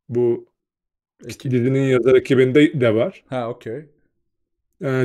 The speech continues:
Speaker 1: George Martin'in, em, yardımcılarından yani yazar ekibinden birisi. Keeper of the Lore diyordu Kondal ona. İşte onun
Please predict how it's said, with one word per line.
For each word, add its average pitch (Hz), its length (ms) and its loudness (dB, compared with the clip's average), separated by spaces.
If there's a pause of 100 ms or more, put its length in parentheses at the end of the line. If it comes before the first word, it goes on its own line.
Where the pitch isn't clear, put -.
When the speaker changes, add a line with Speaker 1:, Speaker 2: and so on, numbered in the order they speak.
Speaker 1:
George 123 260 4
Martin'in, 139 600 -2 (180)
em, 117 360 -6 (1000)
yardımcılarından 123 840 -4
yani 117 240 -4
yazar 120 260 -2
ekibinden 120 580 -4
birisi. 123 480 0 (1040)
Keeper 131 300 0
of 117 160 2
the 123 80 2
Lore 120 280 2
diyordu 117 260 0
Kondal 110 400 -6
ona. 135 260 -6 (1040)
İşte - 220 -4
onun 170 600 4